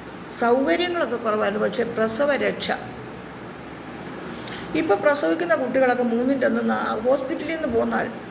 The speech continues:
മൂന്ന് ദിവസം മറ്റേ കൊണ്ട് ഹോസ്പിറ്റലിൽ നിന്ന് പോരും. പോന്നു കഴിഞ്ഞാൽ ഒരു, ഒരാഴ്ച കഷ്ടി, അത് കഴിയുമ്പം കാറിൽ യാത്ര ചെയ്യുന്നു, ആ, കുട്ടിയെ എടുത്തുകൊണ്ട് അവിടെ പോകുന്നു, ഇവിടെ പോകുന്നു, അങ്ങോട്ട് പോകുന്നു, ഇങ്ങോട്ട് പോകുന്നു, യാത്ര ചെയ്യുന്നു, ഷൂട്ട് ചെയ്യുന്നു, വീഡിയോ എടുക്കുന്നു, അങ്ങനെ എന്തെല്ലാം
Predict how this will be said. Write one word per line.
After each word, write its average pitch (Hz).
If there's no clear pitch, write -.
മൂന്ന് 320
ദിവസം 285
മറ്റേ 277
കൊണ്ട് 269
ഹോസ്പിറ്റലിൽ 262
നിന്ന് 277
പോരും. -
പോന്നു 330
കഴിഞ്ഞാൽ 277
ഒരു, 262
ഒരാഴ്ച 302
കഷ്ടി, 247
അത് 240
കഴിയുമ്പം 262
കാറിൽ 240
യാത്ര 220
ചെയ്യുന്നു, 120
ആ, -
കുട്ടിയെ 247
എടുത്തുകൊണ്ട് 226
അവിടെ 220
പോകുന്നു, 220
ഇവിടെ 226
പോകുന്നു, 220
അങ്ങോട്ട് 233
പോകുന്നു, 214
ഇങ്ങോട്ട് 226
പോകുന്നു, 214
യാത്ര 202
ചെയ്യുന്നു, 214
ഷൂട്ട് 220
ചെയ്യുന്നു, 214
വീഡിയോ 226
എടുക്കുന്നു, 208
അങ്ങനെ 349
എന്തെല്ലാം 330